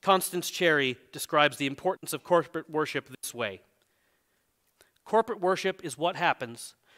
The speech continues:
when the body of Christ assembles to hear with one heart and speak with one voice the words, praises, prayers,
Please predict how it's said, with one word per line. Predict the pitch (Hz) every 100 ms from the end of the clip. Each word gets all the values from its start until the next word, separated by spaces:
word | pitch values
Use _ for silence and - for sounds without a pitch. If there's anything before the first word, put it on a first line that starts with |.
| _
when | 147
the | 151
body | 127 151 175 202
of | 196 -
Christ | 185 165 160 -
assembles | 147 - 185 185 180 180 -
to | 156
hear | - 190 196 185
with | 147 185
one | 135 127 165 208 214 208 - _
heart | - 139 101 - _ _ - -
and | 156
speak | - - 220 208 - - -
with | 160 156
one | 139 120 151 208 226 233 - -
voice | 131 170 143 110 - - - _ -
the | 147
words, | 139 180 202 226 226 - - _
praises, | - 202 208 185 208 196 - _
prayers, | - 196 190 185 190